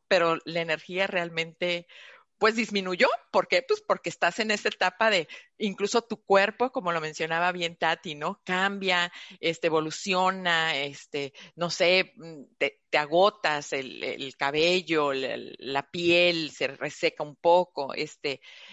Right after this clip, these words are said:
el, el que te estés cuidando mucho para no, no engrosar más de lo que debes o, o volver a tu,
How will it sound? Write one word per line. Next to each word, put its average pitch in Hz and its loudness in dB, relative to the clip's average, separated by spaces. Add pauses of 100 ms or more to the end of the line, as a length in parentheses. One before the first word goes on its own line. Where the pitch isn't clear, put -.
el, 147 0
el 160 -2
que 165 -8
te - 0
estés 180 -4
cuidando 175 0
mucho 180 -2
para 147 -2
no, 147 -6
no 165 -2
engrosar 165 0
más 151 0
de 151 0
lo 131 -6
que 143 0
debes 156 2
o, 135 -2
o 151 2
volver 165 6
a 170 4
tu, 147 -10